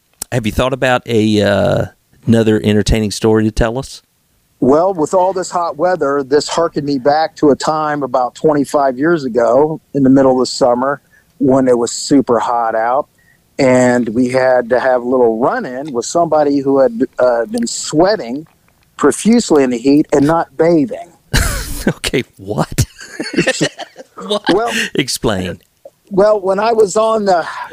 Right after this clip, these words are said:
Speaker 2: when I was on this district level vice narcotics back in about nineteen ninety-five or six,
Speaker 1: Uh-huh.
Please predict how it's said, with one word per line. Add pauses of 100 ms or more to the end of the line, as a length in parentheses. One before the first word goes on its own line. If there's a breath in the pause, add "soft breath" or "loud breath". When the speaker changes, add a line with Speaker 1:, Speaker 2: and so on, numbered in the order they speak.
Speaker 2:
when
I
was
on
this
district
level
vice
narcotics
back
in
about
nineteen
ninety-five
or
six,
Speaker 1:
Uh-huh.